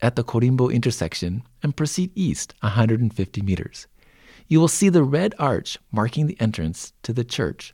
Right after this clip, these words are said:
on the right side. In front of the Kanazawa Catholic Church is a statue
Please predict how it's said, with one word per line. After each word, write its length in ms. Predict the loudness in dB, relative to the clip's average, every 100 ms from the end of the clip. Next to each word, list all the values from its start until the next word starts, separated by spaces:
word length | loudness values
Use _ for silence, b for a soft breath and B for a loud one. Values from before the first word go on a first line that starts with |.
| -6
on 140 | -2
the 100 | 0
right 240 | 0 -4 -6
side. 380 | -6 -6 -8 -12 _ _ _ _ -20 -20 _ _ _ _ _
In 100 | 0
front 220 | 4 4
of 60 | 6
the 100 | 4
Kanazawa 560 | 2 0 4 4 4 2
Catholic 380 | -2 -4 -4
Church 500 | -2 0 0 -4 -14 _ _ _
is 160 | -2 -2
a 40 |
statue 500 | -4 -4 -6 -6 -6